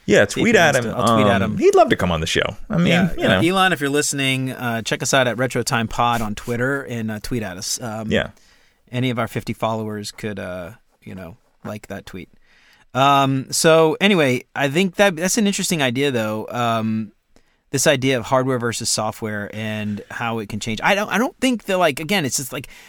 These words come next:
Speaker 2: the, the idea of the design piece, I think, is, is, is, is identical. I don't think it's really that different.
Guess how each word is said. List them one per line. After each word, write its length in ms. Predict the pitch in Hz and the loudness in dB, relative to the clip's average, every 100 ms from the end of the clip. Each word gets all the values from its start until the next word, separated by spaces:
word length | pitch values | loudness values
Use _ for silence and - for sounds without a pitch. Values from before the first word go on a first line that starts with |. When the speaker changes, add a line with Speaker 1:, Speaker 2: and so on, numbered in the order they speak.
| - - | -20 -4
Speaker 2:
the, 100 | 175 | -4
the 240 | 135 151 | -2 0
idea 420 | 175 185 208 254 226 | 0 2 0 2 2
of 60 | |
the 80 | 156 | 0
design 440 | 131 117 143 165 | -2 -2 -2 -2
piece, 300 | 139 117 104 117 | -4 -6 -4 -6
I 80 | |
think, 300 | 110 143 156 | -6 -8 -6
is, 160 | 156 113 - - | -6 -8 -12 -12
is, 320 | 120 101 - _ _ _ _ _ _ _ - | -6 -6 -8 _ _ _ _ _ _ _ -12
is, 220 | 123 - | -8 -8
is 340 | - 127 131 147 | -6 -4 -4 -2
identical. 520 | 117 135 175 - - | -4 -2 -4 -6 -8
I 80 | 131 | -6
don't 140 | 160 | -4
think 140 | 190 | -6
it's 140 | 170 - | -8 -6
really 160 | 160 131 | -6 -6
that 160 | 123 | -8
different. 360 | 135 135 - | -8 -10 -12